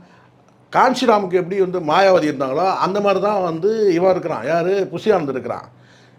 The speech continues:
எப்படி என் டி ராமராவுக்கு வந்து சந்திரபாபு நாயுடு எப்படி இருந்தாரோ அதே மாதிரி தான் இன்னைக்கு ஆதவ அர்ஜுனா இருக்கிறான். கரெக்டா தப்பா நான் சொல்றது?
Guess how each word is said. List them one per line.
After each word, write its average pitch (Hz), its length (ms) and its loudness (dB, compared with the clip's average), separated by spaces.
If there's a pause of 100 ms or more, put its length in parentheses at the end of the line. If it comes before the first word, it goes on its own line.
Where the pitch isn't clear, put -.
எப்படி 202 400 0
என் 208 160 2
டி 277 80 -4
ராமராவுக்கு 220 540 2
வந்து 226 80 -6
சந்திரபாபு 214 500 0
நாயுடு 185 260 -2
எப்படி 180 240 -4
இருந்தாரோ 156 360 -2
அதே 196 480 2
மாதிரி 254 220 0
தான் 285 140 2
இன்னைக்கு 226 160 0
ஆதவ 254 260 4
அர்ஜுனா 165 280 -2
இருக்கிறான். - 360 -14 (540)
கரெக்டா 277 320 2
தப்பா 220 280 0
நான் 160 140 -4
சொல்றது? 131 400 -8